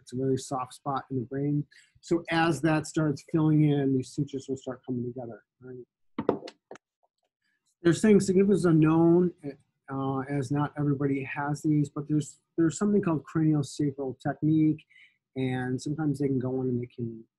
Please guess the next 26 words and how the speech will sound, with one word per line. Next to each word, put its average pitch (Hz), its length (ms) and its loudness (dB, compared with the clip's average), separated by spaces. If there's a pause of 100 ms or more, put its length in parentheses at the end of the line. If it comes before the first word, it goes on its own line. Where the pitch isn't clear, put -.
(280)
um, 104 360 -14 (880)
it's - 140 -20
a 147 40 -8
little 127 140 -4
bit 123 140 -4
esoteric, 123 440 -8
but 123 80 -8
they 135 80 -2
can 135 120 0
go 135 160 -2
in 127 60 0
and 123 120 0
manipulate 127 800 -4 (440)
these, 127 560 -4
uh, 113 160 -14
sutures 131 460 -6
and 123 100 -2
get 123 180 -8
them 123 220 -4
moving 135 360 0
again, 117 200 -8 (600)
right? 120 280 -10 (160)
And 123 100 -6
get 123 140 -8
that 120 140 -12
cerebrospinal 131 840 -6